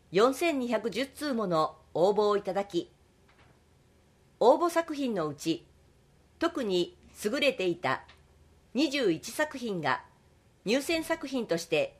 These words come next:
表彰されました。当日は、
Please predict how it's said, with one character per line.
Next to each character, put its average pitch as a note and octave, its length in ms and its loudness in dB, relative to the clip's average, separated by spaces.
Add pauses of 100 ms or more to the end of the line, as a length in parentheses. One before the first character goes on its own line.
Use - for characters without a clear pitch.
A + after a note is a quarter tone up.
(140)
表 F#3+ 240 2
彰 G#3 60 0
さ G3 140 -2
れ F#3 80 0
ま F#3 100 -2
し - 120 -12
た。 - 200 0 (2500)
当 A#3 160 6
日 C4+ 260 -4
は、 B3+ 260 0